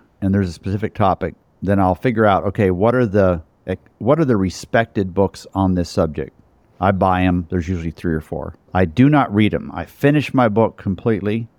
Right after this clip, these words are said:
Then I scan those, not to look for different perspectives, but to look for holes or gaps. It's like, "Oh, I can't write this book without addressing this. Look at every one of 'em addresses this. I need to, okay, I need,"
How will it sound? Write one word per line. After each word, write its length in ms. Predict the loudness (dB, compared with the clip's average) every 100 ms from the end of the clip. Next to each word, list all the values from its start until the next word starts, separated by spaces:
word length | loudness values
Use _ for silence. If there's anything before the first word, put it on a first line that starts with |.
| _
Then 220 | 0 0 2
I 120 | -2
scan 540 | -6 -2 2 4 4
those, 440 | 4 4 2 -2 -8 _ -2
not 460 | 4 4 4 2 0
to 100 | 2
look 260 | 4 0
for 540 | -2 2 4 4 0 -4 _ _
different 360 | -2 0 0 -2
perspectives, 760 | -6 -4 -4 -4 0 0 0
but 240 | 0 -4 -2
to 80 | -2
look 240 | 0 -2
for 480 | -4 -2 0 0 -4 -12 _
holes 720 | -20 -4 2 2 2 0 -2
or 120 | -4
gaps. 500 | -2 0 0 0 -6
It's 160 | -8 -4
like, 240 | -4 -6 _ -2
"Oh, 300 | 2 2 0 -16 _ _ _
I 120 | -4
can't 200 | -2 -2
write 200 | -2 -4
this 120 | -6
book 200 | -6 -6
without 240 | -4 -2 -2
addressing 460 | 0 0 0 0
this. 360 | 2 2 0 -8 _ -6
Look 140 | -4
at 60 | 0
every 200 | 0 2
one 160 | 2 2
of 40 |
'em 80 | 2
addresses 420 | 2 0 -2 -4
this. 220 | -2 -2
I 140 | 0 2
need 100 | 2
to, 160 | -2
okay, 180 | -2 -2
I 60 | 0
need," 180 | 0